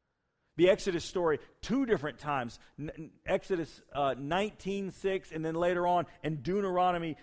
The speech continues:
seven six says these words. It's, uh, th-, uh, th-, I got Deuteronomy queued up.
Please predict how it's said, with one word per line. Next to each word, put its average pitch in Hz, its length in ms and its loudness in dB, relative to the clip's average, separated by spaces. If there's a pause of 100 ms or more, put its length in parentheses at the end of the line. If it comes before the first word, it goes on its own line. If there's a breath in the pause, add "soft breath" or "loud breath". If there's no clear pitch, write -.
seven 180 500 2
six - 480 -2 (140 soft breath)
says 170 320 0
these 170 200 -2
words. 160 360 2 (160 loud breath)
It's, 156 180 -2
uh, 156 140 6
th-, 165 200 0
uh, 160 120 2
th-, 127 280 -10
I 165 140 2
got 165 160 2
Deuteronomy 170 560 2
queued 180 340 -4
up. - 460 0